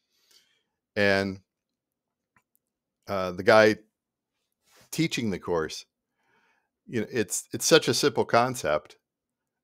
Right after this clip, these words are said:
and a lot of people don't think about it that way. And I, I have sort of had the same philosophy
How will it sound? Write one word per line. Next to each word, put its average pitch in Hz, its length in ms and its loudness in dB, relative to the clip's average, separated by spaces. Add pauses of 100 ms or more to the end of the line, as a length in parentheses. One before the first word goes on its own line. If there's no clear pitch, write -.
(120)
and 95 560 -2
a 117 80 -6
lot 101 160 6
of 98 80 -4
people 104 480 -4 (520)
don't 98 200 -2
think 101 200 -6
about 80 220 -6
it - 120 -14
that 67 200 -12
way. 76 300 -14 (480)
And 92 140 -6
I, 95 240 0 (580)
I 143 220 10
have 135 140 6
sort 139 200 2
of 120 60 -4
had 117 180 0
the 101 60 -6
same 113 320 -4
philosophy 104 720 -2